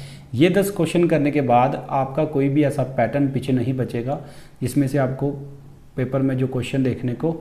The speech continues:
मिलेगा। So without any delay चलते हैं हमारे first question पे।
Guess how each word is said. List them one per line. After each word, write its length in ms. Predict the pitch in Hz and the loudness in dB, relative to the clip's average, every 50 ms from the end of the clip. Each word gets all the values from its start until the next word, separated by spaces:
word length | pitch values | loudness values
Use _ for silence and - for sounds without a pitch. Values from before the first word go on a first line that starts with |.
| - - - | -8 -6 -4
मिलेगा। 400 | 113 104 104 101 101 101 104 104 - - - - - - - - - - - | -2 -2 0 -2 -2 -4 -6 -10 -12 -16 -20 -20 -20 -20 -20 -20 -20 -10 -6
So 100 | - 135 | -4 0
without 360 | 117 127 131 131 151 160 165 156 | 2 2 4 4 4 4 4 4
any 260 | 160 156 165 160 147 | 4 4 6 6 6
delay 300 | 147 143 143 147 160 165 165 - - - - - - - - - - - - | 4 4 4 4 2 2 0 -4 -10 -16 -18 -20 -20 -20 -20 -20 -20 -10 -2
चलते 240 | - 135 127 127 151 | 0 0 2 2 2
हैं 60 | 147 | 2
हमारे 220 | 143 143 139 135 135 | 2 2 2 2 0
first 260 | 139 156 143 143 - | -2 -2 -4 -2 -2
question 320 | 151 139 - - 156 147 | -2 -2 0 2 2 2
पे। 220 | 143 151 165 165 | 2 2 0 -2